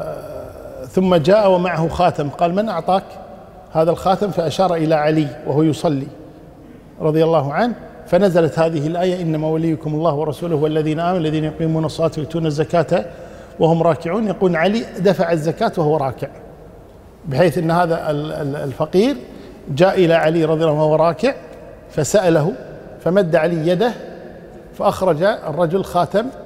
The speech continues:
من يد علي رضي الله عنه، فنزلت هذه الآية أنه يؤت-، عط-، دفع الزكاة وهو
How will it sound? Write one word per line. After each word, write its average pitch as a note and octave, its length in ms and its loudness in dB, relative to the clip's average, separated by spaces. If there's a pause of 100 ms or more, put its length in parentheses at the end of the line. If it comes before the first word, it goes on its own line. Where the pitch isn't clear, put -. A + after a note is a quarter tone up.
(680)
من D#3+ 140 -2
يد E3 180 2
علي D3+ 320 4 (1120)
رضي D3+ 260 2
الله D3+ 300 2
عنه، A#3 220 -2 (400)
فنزلت F3 440 2
هذه E3 100 2
الآية F#3 320 0
أنه E3+ 280 -2
يؤت-، G3 380 -6
عط-، F3+ 240 0
دفع F3+ 320 0
الزكاة F3 400 -2
وهو F3 300 2